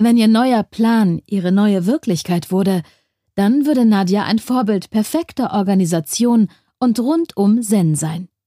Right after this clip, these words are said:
Namaste statt Schlaf weiter. Sie würde die Gwyneth Paltrow von Stamford Hill sein,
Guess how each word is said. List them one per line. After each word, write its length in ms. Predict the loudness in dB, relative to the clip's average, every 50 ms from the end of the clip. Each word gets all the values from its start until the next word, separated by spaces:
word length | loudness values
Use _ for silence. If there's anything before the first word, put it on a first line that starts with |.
| _ _ _ _ _ _ _ _ _ _ _ _ _ _ -2
Namaste 760 | 0 2 4 4 4 2 2 0 -4 -4 -2 -2 0 0 -2
statt 480 | -4 -4 -2 -2 -4 -4 -6 -12 -20 -20 _ -8
Schlaf 400 | -4 -2 0 0 0 -2 -2 -4
weiter. 360 | -4 -2 -4 -6 -10 -14 -20 -20 _ _ _ _ _ _ _ _ _ _ -20 -20 -18 -12
Sie 240 | -6 -2 0 0 2
würde 240 | 2 2 2 0 0
die 180 | 0 0 -2 0
Gwyneth 460 | 0 0 2 2 2 0 -2 -6 _
Paltrow 520 | -4 -2 -2 -2 -2 -4 -4 -6 -6 -6
von 220 | -8 -10 -10 -8 -8
Stamford 560 | -6 -2 0 0 0 0 0 -2 -4 -4 -2
Hill 220 | -2 -2 0 0
sein, 320 | 0 0 2 2 2 0